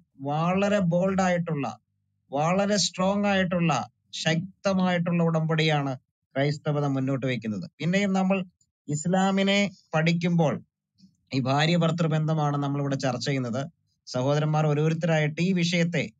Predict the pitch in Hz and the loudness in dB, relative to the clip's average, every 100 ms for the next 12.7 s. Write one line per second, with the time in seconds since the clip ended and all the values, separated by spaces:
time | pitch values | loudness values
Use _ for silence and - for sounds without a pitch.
0 | _ - 151 151 156 160 165 151 147 139 | _ -10 -2 0 0 0 -2 0 -2 -2
1 | - 160 151 143 151 143 143 139 135 127 | -4 -2 -2 -2 -2 -2 -4 -6 -4 -4
2 | 156 - _ _ _ - 151 - 139 139 | -6 -10 _ _ _ -4 -2 -2 -2 0
3 | 160 180 190 196 180 170 175 165 156 156 | 2 4 2 2 0 0 0 0 2 0
4 | 170 165 151 147 156 160 147 139 165 156 | -2 -2 -4 -4 -2 -2 -2 -2 -2 -2
5 | 151 147 143 131 147 143 139 143 156 151 | 0 -2 -2 -6 -4 -2 -2 0 0 -2
6 | 147 139 123 156 170 - 131 139 135 131 | 0 0 0 -2 -4 -8 -8 -6 -4 -4
7 | 117 127 117 104 90 - _ _ _ 139 | -2 -2 -2 -2 -6 -8 _ _ _ 0
8 | 160 170 196 202 196 190 180 196 190 180 | 2 2 2 2 0 0 0 2 2 2
9 | 175 170 160 156 151 151 147 143 135 123 | 2 2 2 0 -2 -2 -2 0 -2 0
10 | 117 92 - - _ _ _ _ _ _ | -2 -4 -10 -20 _ _ _ _ _ _
11 | _ - 113 117 113 101 101 160 170 180 | _ -6 -2 0 0 -2 -4 0 2 2
12 | 185 180 180 190 180 147 | 2 0 0 0 2 0